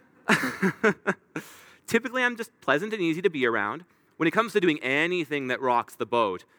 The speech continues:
that might upset someone, or might cause trouble, I typically like to keep my mouth shut. I don't like conflict. I don't like hard conversations,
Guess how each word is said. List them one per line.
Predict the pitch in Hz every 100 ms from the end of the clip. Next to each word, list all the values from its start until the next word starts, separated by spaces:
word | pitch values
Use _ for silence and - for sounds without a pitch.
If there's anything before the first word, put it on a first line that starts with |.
| -
that | 120
might | 131
upset | 131 - - 156 147 -
someone, | 139 113 98 90 87 _ -
or | 156
might | 143 180 -
cause | 160 139 -
trouble, | - 175 143 98 98 _ _ _
I | 131
typically | 127 - 175 208 208
like | 185 165
to | 151
keep | - 147
my | 131
mouth | 123 107 107 - _ _
shut. | _ - - - - - _ _ _ _ _ _ -
I | 123
don't | 131 135
like | 165 -
conflict. | - 143 131 135 131 - _ _ -
I | 135
don't | 143 143 151
like | 131 123
hard | - 113 113
conversations, | 117 104 101 107 98 95 92